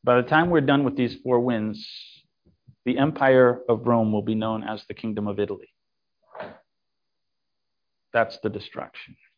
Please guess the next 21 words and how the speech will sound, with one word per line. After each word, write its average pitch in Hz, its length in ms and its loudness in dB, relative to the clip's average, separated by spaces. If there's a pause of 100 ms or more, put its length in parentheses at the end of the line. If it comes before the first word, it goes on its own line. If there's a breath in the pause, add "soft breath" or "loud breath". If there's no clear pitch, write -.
(140)
that's - 180 -16
coming. - 340 -16 (1800)
And 110 120 2
it 123 60 2
will 113 140 2
take 110 280 0
place 110 460 2 (100)
very, 117 240 4
very 110 260 2
rapidly. 104 540 0 (960 loud breath)
But - 400 4
we 123 120 -2
want 120 180 4
to 120 40 2
put 123 280 -4
that 120 300 4 (1160 loud breath)
on 107 160 -2
hold. 131 320 6
There's 120 180 2
two 160 160 2
groups. 143 320 0